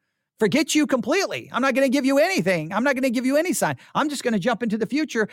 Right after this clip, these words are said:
and throw the sign there"? Bethlehem,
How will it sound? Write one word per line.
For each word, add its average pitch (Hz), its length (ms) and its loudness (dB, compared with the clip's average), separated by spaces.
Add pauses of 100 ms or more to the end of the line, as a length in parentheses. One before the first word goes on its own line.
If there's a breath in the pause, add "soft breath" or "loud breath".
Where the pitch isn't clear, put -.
and 190 120 2
throw 262 280 2
the 226 100 2
sign 220 600 2 (340)
there"? 277 580 0 (1500)
Bethlehem, 160 960 -2